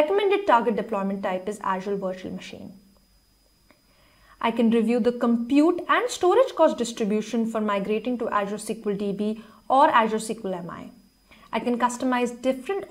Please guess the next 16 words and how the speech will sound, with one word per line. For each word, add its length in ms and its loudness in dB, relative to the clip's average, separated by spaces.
offers, 520 -2
reserved 440 4
instances, 760 -2
and 180 4
hybrid 420 0
benefits 520 -2
in 60 4
the 100 0
assessment 500 -4
properties 560 0
to 160 -4
see 120 2
how 200 8
the 80 -2
cost 400 0
varies 340 -2